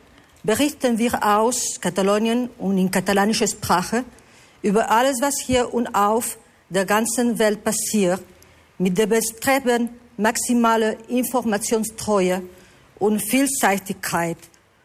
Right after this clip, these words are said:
wodurch wir zu einer vorrangigenden Informationsquelle geworden sind, sowohl im Nachrichtenbereich als auch in der Produktion guter Unterhaltungsprogramme.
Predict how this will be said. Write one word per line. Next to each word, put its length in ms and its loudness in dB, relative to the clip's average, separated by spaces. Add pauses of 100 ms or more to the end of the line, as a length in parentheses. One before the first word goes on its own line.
(160)
wodurch 400 0
wir 140 -2
zu 260 0
einer 280 2
vorrangigenden 840 0 (160)
Informationsquelle 1160 0 (500)
geworden 460 0
sind, 400 -4 (880)
sowohl 540 2 (220)
im 180 -4
Nachrichtenbereich 1040 0 (540)
als 160 -2 (120)
auch 300 2
in 200 -6
der 100 0
Produktion 580 0
guter 340 -2
Unterhaltungsprogramme. 1400 -2